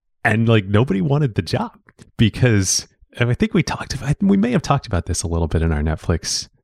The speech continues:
uh, episode, but the early days of Netflix, like, it was not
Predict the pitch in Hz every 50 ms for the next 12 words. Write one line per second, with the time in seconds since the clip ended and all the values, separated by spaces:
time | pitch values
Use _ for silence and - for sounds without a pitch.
0 | _ _ _ - - 85 78 76 - - 135 - - - 135 104 - - - 135
1 | - - - 220 285 320 339 320 285 262 233 185 - 101 95 98 107 151 156 -
2 | - 87 82 - - 104 92 - - 220 294 320 - 269 226 147 107 98 92 90
3 | 87 82 82 - 107 233 214 73 71 -